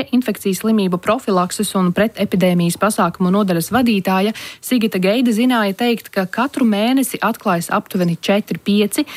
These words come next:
E. coli gadījumi, līdz ar to ir jāsaprot, ka tieši varētu būt notikusi inficēšanās šiem pēdējo divu nedēļu saslimušajiem. Visus bērnus vieno pirmskolas izglītības iestāžu apmeklējums, tāpēc vismaz šobrīd nav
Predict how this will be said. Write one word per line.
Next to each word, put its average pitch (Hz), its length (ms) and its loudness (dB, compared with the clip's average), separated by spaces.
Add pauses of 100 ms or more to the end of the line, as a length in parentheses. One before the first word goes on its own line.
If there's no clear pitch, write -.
(220)
E. 202 80 0
coli 202 320 2
gadījumi, 262 640 2
līdz 208 320 0
ar - 80 -10
to 233 80 0
ir 214 140 2
jāsaprot, 190 500 -2
ka 190 160 -2
tieši 220 480 0
varētu 185 400 0
būt 185 400 0
notikusi 190 640 0
inficēšanās 175 640 -2 (300)
šiem 202 320 2
pēdējo 175 480 0
divu 170 320 0
nedēļu 160 400 0 (140)
saslimušajiem. 156 640 0 (260)
Visus 254 320 2
bērnus 214 400 2
vieno 220 320 0
pirmskolas 196 480 -2
izglītības 165 480 -2
iestāžu 165 480 -2
apmeklējums, 285 640 2
tāpēc 226 400 -2
vismaz 202 400 0
šobrīd 214 400 0
nav 202 160 2